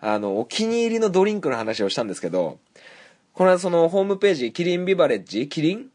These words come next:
のホームページを見たところ、七月十八日だったかに、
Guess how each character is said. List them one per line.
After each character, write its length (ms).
の 460
ホ 100
ー 20
ム 100
ペ 100
ー 20
ジ 100
を 40
見 100
た 100
と 80
こ 80
ろ、 280
七 380
月 420
十 580
八 400
日 240
だ 80
っ 140
た 160
か 100
に、 360